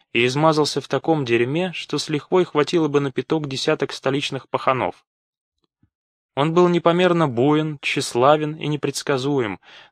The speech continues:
даже по сравнению с правительственным бомондом питерского разлива.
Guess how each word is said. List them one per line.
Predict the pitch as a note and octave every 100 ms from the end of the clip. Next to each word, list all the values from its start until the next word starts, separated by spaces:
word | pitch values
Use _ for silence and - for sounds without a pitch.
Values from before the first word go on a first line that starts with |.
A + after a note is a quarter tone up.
| -
даже | A2 B2
по | A#2+
сравнению | - C3 C3+ D3 C#3+
с | C3
правительственным | - C3 D3+ D3 B2+ - C3+ C3+ B2
бомондом | B2+ C#3 D#3+ E3+ D#3 D#3
питерского | - D#3 D3 C#3 - C#3
разлива. | C#3 C3 C3 A#2 F#2+